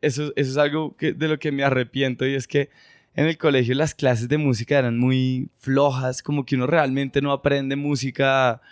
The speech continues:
en, en, en la educación básica. Entonces llegué a estudiar producción musical en emat, pero cuando entré yo me di cuenta que estaba en ceros. O sea, estaba muy por debajo de mucha gente que ya era músico.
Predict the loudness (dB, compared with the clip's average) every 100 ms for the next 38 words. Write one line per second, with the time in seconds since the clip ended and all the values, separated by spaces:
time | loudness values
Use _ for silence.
0 | -20 _ _ -4 -4 -2 -2 -2 -4 -6
1 | -4 -2 0 0 -2 -2 -2 -4 -2 0
2 | -2 -4 -6 -8 -8 _ _ _ _ _
3 | _ _ -2 -2 -4 -8 -4 -2 -2 -2
4 | 0 0 0 -4 -4 -4 -4 -4 0 0
5 | 2 0 2 0 -2 -2 0 0 -2 -6
6 | _ _ -4 -2 -2 -4 0 0 0 -4
7 | -4 -4 -2 -4 -4 -4 -6 -6 -6 -4
8 | -4 -4 -6 -20 -20 _ -12 -6 -2 -2
9 | -2 -6 -4 -4 -4 -6 -6 -2 -2 0
10 | -2 0 0 0 -2 -6 -6 -6 -4 -4
11 | -4 -4 0 0 0 -2 -6 -6 -8